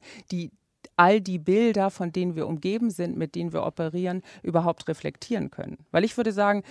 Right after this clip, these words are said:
wir können alle Bilder machen, wir können sie posten, wir können sie weiterleiten, wir können sie liken,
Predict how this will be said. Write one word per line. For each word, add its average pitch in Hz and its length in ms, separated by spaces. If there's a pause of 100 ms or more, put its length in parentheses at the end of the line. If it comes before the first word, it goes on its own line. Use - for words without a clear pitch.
(140)
wir 196 120
können 208 240
alle 196 320 (360)
Bilder 180 280
machen, 247 480
wir 160 100
können 165 220
sie 170 100
posten, 226 640 (220)
wir 175 120
können 196 220
sie 196 120
weiterleiten, 190 680
wir 180 100
können 180 220
sie 170 120
liken, 185 440